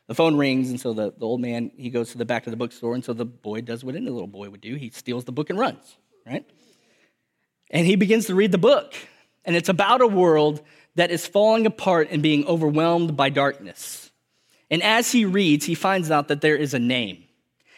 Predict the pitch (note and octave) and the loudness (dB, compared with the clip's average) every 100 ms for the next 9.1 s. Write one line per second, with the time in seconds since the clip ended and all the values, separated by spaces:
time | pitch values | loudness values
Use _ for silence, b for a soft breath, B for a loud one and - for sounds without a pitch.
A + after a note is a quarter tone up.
0 | b C#3 - F#3+ D#3+ - - B3 C4 - | b -4 0 2 2 -2 2 2 2 0
1 | A#3 A3 F#3+ E3 D3+ C#3+ F3 D#3 C3+ D3 | -2 -2 0 2 2 0 0 -2 0 -2
2 | B2 B2 D3+ A#2 - - - b b - | 0 0 0 0 0 -6 -16 b b -6
3 | D3 E3+ D#3+ D3 - B2 - C#3+ - A3 | -2 0 2 0 0 -6 -6 -4 -2 0
4 | G#3+ G3 - - A#3+ B3+ - A3+ - F#3 | 2 0 -2 0 0 0 -2 -2 0 0
5 | E3+ D#3+ D#3+ E3 C#3+ B2+ - G#3+ G#3+ A3 | 2 2 0 0 -2 -4 -2 2 4 2
6 | G#3 b b b b D#3+ D3 E3+ F3 D#3 | 0 b b b b -2 2 2 2 0
7 | C3+ D#3 F3 C4 A#3 - B3 A#3+ B3 B3+ | -2 2 4 4 2 2 4 4 2 0
8 | A3 G#3+ D#3+ F#3 F3 - D3+ - A#3 G3+ | 2 0 2 2 2 0 -4 0 2 2
9 | E3+ | -2